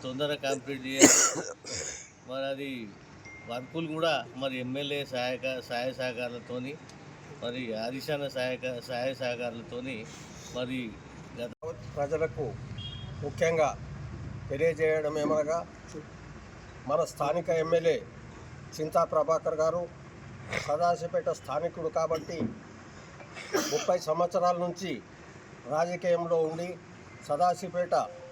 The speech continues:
Speaker 2: మౌలిక వసతులు ఏంటి, సదాశివపేటలో ఏ ఏ పనులు చేపట్టాలనే తపనతో ఎంతో కృషి చేసిన విషయం మనందరికీ తెలిసిందే. కానీ ఈరోజు కాంగ్రెస్ ప్రభుత్వం సదాశివపేట పట్టణానికి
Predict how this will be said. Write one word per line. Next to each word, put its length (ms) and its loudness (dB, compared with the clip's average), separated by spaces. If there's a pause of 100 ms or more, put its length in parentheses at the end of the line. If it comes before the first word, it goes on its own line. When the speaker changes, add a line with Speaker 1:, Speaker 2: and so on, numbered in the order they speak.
(420)
Speaker 2:
మౌలిక 340 4
వసతులు 640 4 (640)
ఏంటి, 400 0 (220)
సదాశివపేటలో 880 2 (340)
ఏ 220 0
ఏ 20 4
పనులు 480 0
చేపట్టాలనే 760 4 (480)
తపనతో 560 4 (840)
ఎంతో 260 4
కృషి 440 -6
చేసిన 220 -2
విషయం 460 -2 (360)
మనందరికీ 520 2
తెలిసిందే. 520 -6 (540)
కానీ 400 6 (400)
ఈరోజు 280 0
కాంగ్రెస్ 560 0
ప్రభుత్వం 540 2 (360)
సదాశివపేట 600 2 (120)
పట్టణానికి 680 0